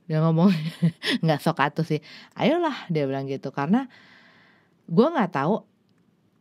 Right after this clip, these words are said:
apakah kita bisa di-fix atau gue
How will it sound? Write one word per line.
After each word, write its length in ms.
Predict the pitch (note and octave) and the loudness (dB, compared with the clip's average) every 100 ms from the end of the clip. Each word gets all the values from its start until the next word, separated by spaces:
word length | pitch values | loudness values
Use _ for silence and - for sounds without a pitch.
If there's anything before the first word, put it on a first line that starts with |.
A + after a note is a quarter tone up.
| _ _ _ _ _ _ _ - | _ _ _ _ _ _ _ -10
apakah 720 | E3+ E3+ E3+ - F#3 E3+ E3 - - - _ _ _ _ _ _ - | -10 -6 -8 -4 -2 -2 -4 -12 -18 -20 _ _ _ _ _ _ 0
kita 240 | G3+ F#3+ F3 | 0 2 0
bisa 320 | E3 D#3+ D3+ | 0 -2 -4
di-fix 640 | D3+ - D3 - - - _ _ _ _ _ _ _ _ _ _ _ _ - | -4 -4 -6 -6 -20 -20 _ _ _ _ _ _ _ _ _ _ _ _ -8
atau 720 | D#3+ E3 E3+ D#3 D#3 D3+ D3+ _ _ _ _ _ _ _ - | -6 -2 0 0 0 -4 -8 _ _ _ _ _ _ _ -4
gue 320 | E3 F#3 F3+ | 2 4 4